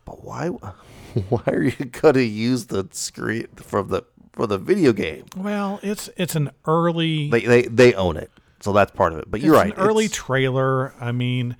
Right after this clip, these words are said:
Speaker 2: how many people are really going to notice that?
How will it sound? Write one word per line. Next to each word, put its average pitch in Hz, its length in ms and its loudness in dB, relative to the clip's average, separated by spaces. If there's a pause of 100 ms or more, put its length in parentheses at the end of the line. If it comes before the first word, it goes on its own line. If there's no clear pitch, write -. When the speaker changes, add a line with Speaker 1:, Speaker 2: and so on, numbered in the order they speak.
(140)
Speaker 2:
how 190 280 -2
many 175 240 0
people 143 480 -4
are 113 140 -6
really 117 560 -2
going 104 300 -4
to 90 80 -12
notice 80 440 -12
that? 80 480 -12